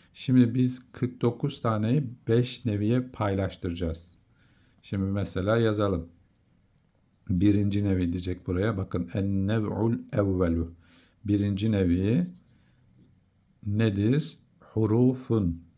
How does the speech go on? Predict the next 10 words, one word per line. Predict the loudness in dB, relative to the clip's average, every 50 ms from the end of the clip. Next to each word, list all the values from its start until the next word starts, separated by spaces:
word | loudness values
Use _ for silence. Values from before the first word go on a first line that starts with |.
| _
bir | 0 0 0 0 -2
takım | -8 -8 -6 -6 -6 -6
harflerdir. | -6 -6 -6 -4 -4 -4 -2 0 0 0 0 -2 -4 -8 -12 -14 -20 _ _ _ _ _ _ _ _ _ _ _ _ _
Öyle | 0 2 4 4 4
harfler | 4 4 2 0 0 0 2 2 2 0 0
ki | 0 0 0 0 -2 -6 -16 -20 -20 -20 -20 -8
tecurru | -2 0 0 0 2 2 2 2 2 0 0 0 0 0 -2 -4 -8 -16 -20 -20 -20 -20 -20 -2
cer | 2 2 4 4
eder. | 4 2 2 0 -2 -4 -6 -10 -18 -20 _ -20 -6
Hani | 0 2 4 4 4 2